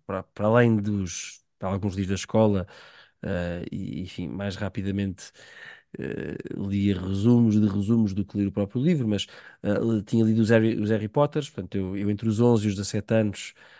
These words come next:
acompanhei a idade dele, portanto, todos, todos os anos lia um e, de facto, tinha muito prazer na leitura destes livros, mas era só um por ano, <laughs> praticamente. Era um livro que me dava prazer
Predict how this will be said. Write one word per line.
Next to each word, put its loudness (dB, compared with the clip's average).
acompanhei 6
a 8
idade 6
dele, 0
portanto, -10
todos, -4
todos -2
os 0
anos 2
lia 4
um 2
e, 0
de -8
facto, -2
tinha 4
muito 2
prazer 2
na -4
leitura -4
destes -6
livros, -6
mas 4
era 8
só 2
um 2
por -2
ano, -2
<laughs> -10
praticamente. -10
Era 4
um 2
livro 0
que -8
me -2
dava 0
prazer -6